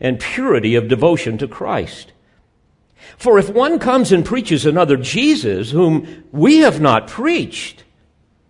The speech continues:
or you receive a different spirit which you have not received, or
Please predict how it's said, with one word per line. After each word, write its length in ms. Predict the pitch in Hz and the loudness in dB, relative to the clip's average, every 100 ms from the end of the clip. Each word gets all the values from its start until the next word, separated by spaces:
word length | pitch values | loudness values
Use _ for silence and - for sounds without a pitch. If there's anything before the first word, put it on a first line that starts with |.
| _ _ | _ _
or 640 | - 320 214 107 123 170 - _ _ _ _ _ _ _ | 0 2 4 4 0 -4 -14 _ _ _ _ _ _ _
you 140 | 151 208 | -8 -4
receive 400 | 147 - 190 117 | -2 -4 -4 -4
a 60 | |
different 400 | 104 160 117 85 | -4 -6 -6 -10
spirit 720 | - - - 262 294 - - _ _ _ _ _ _ | -10 -10 -8 -6 -6 -8 -12 _ _ _ _ _ _
which 220 | - 156 156 | -10 -8 -6
you 80 | |
have 180 | 123 117 | -6 -6
not 220 | 104 90 | -6 -10
received, 720 | - - - 202 - - - _ _ _ _ _ _ _ _ _ _ - | -12 -14 -12 -10 -12 -12 -16 _ _ _ _ _ _ _ _ _ _ -6
or 460 | 220 247 233 214 | 0 4 4 2